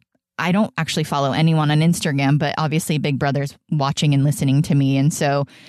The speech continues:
every once in a while, when I go to post something on Instagram, whatever's, like, the first thing on the news feed, sometimes it'll autoplay, sometimes I'll click it." And that's actually how I,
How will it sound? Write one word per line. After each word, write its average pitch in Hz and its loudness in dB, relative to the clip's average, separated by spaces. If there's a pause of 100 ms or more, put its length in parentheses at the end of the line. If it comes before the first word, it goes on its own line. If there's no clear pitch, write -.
(100)
every 175 -2
once 156 2
in 165 0
a 156 2
while, 139 0
when 139 2
I 135 0
go 139 -2
to 143 -4
post 151 -4
something 143 0
on 131 2
Instagram, 143 0 (260)
whatever's, 165 0
like, 156 -2
the 160 -6
first 156 -2
thing 143 0
on 139 2
the 135 4
news 156 2
feed, 143 -6
sometimes 143 2
it'll 135 0
autoplay, 160 0
sometimes 143 0
I'll - 0
click - -4
it." 135 -4 (640)
And 175 2
that's 185 -2
actually 277 -2
how 180 0
I, 156 -2